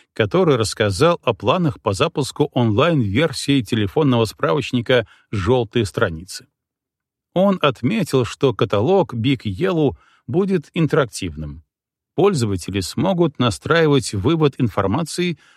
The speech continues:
под собственные нужды. Маск подумал — как оказалось совершенно правильно,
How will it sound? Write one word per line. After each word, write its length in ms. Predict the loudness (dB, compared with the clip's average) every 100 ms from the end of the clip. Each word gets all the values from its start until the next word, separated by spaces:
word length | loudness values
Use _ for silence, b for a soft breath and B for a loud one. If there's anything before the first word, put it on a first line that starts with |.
| b 0
под 200 | 0 0
собственные 640 | -4 -4 -6 0 2 2
нужды. 400 | 0 -4 -10 -20 _ _ _ _ _ _ _ _ _ _ _
Маск 400 | 2 2 0 0
подумал — 600 | 2 2 2 2 0 -4 _ _ _ _
как 220 | 0 0 0
оказалось 680 | 0 0 2 2 2 -2 -6
совершенно 640 | -2 0 0 0 2 0
правильно, 640 | 0 0 0 0 0 0